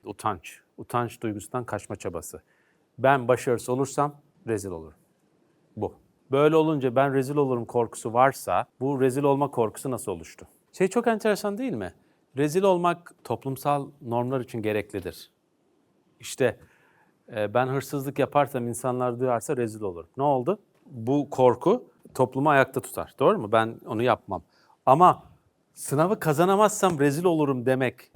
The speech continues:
diğerinden ne kadar farklı değil mi? İşte bu, bu utancı istiyoruz,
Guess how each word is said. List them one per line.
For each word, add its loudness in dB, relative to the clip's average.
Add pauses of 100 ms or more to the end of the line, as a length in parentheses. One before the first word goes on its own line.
diğerinden 0
ne -4
kadar 0
farklı -6
değil -4
mi? -4 (1000)
İşte -6
bu, 4
bu -2
utancı 2
istiyoruz, 0